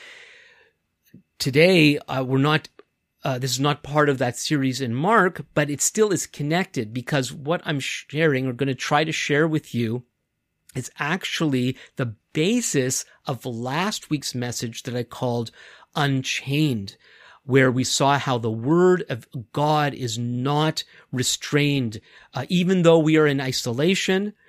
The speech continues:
the power of God can still be working in us and through us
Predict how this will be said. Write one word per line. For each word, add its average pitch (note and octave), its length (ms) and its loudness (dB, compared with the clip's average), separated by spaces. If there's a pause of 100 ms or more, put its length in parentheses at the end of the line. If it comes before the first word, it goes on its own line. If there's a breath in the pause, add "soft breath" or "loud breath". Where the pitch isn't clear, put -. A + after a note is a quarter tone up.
(240 loud breath)
the B2+ 80 -4
power E3 500 2
of D3+ 160 -2
God C#3 240 2
can B2 140 -8
still - 360 0
be F3+ 140 -4
working C3+ 540 -4 (260)
in F3+ 220 2
us F#3+ 260 0
and A2+ 160 -8
through E3+ 340 0
us D#3 280 0